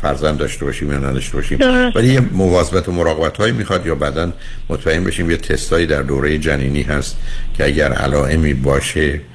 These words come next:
Speaker 1: بتونن از
Speaker 2: آقای
Speaker 1: قبل
Speaker 2: دکتر،
Speaker 1: مشخص
Speaker 2: هیچ تستی برای این که مثلاً مشکلات روانی رو تشخیص بدن و اینا
Speaker 1: کمی
Speaker 2: که
Speaker 1: هست.
Speaker 2: هست؟
Speaker 1: چرا؟
Speaker 2: یعنی
Speaker 1: یه چیزایی هست. یعنی ببینید،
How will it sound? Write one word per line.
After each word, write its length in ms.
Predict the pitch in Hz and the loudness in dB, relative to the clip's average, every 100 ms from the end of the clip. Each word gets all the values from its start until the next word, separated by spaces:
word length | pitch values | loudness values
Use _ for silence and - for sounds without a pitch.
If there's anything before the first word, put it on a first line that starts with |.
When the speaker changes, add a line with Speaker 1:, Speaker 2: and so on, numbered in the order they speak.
| - - - 92 95 | -20 -20 -12 -8 -2
Speaker 1:
بتونن 300 | 80 - - | -2 0 2
از 260 | 226 69 320 | 2 2 4
Speaker 2:
آقای 220 | 320 339 | 4 4
Speaker 1:
قبل 120 | 339 | 4
Speaker 2:
دکتر، 120 | 339 539 523 | 4 4 4
Speaker 1:
مشخص 0 | |
Speaker 2:
هیچ 120 | 523 | 2
تستی 360 | - 466 440 - | 4 2 2 0
برای 240 | 415 311 320 | 0 0 0
این 120 | 320 | 0
که 120 | 320 | 0
مثلاً 540 | 302 285 285 285 285 277 | -2 -2 -2 0 0 0
مشکلات 680 | 277 269 285 269 269 277 269 | 0 0 0 0 0 0 2
روانی 560 | 262 262 254 254 254 262 | 0 0 0 0 0 2
رو 280 | 262 254 247 | 2 2 -2
تشخیص 360 | 247 247 - 247 - | -6 -6 -6 -8 -6
بدن 300 | 254 247 247 | -8 -8 -8
و 40 | |
اینا 200 | 247 247 | -6 -4
Speaker 1:
کمی 220 | 277 131 143 | -2 0 2
Speaker 2:
که 140 | 117 | 2
Speaker 1:
هست. 260 | 135 78 - | 2 0 -2
Speaker 2:
هست؟ 100 | - | 0
Speaker 1:
چرا؟ 280 | 139 104 | 2 2
Speaker 2:
یعنی 260 | 82 247 262 | 2 0 0
Speaker 1:
یه 100 | 156 | -2
چیزایی 420 | - - 98 127 | -4 -4 0 0
هست. 360 | 101 104 76 - | 2 -2 -2 -4
یعنی 140 | 87 | -4
ببینید، 360 | 92 104 104 104 | -2 -2 -2 -2